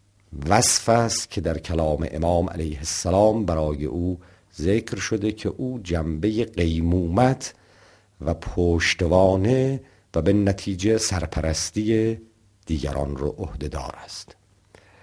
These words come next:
در تعبیر بعد امام علیه السلام می‌فرمایند که: «و فتح لک من خزائنه.»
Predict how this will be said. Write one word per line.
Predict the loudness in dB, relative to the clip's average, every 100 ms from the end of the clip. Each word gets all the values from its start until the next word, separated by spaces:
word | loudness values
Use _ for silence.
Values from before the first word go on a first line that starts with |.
| -20 -20 -20 -20 _ _ 2
در | 2
تعبیر | 4 2 4 6 8
بعد | 10 10 8 6
امام | 2 6 6
علیه | 6 4
السلام | 2 0 6 6 6
می‌فرمایند | 4 2 0 2 2 2 2 0
که: | -2 -6
«و | -2 -4
فتح | 0 0 0 -2 0
لک | 0 2 0 0
من | 0 0 -2
خزائنه.» | -4 -2 2 2 0 -4 -6 -4 -4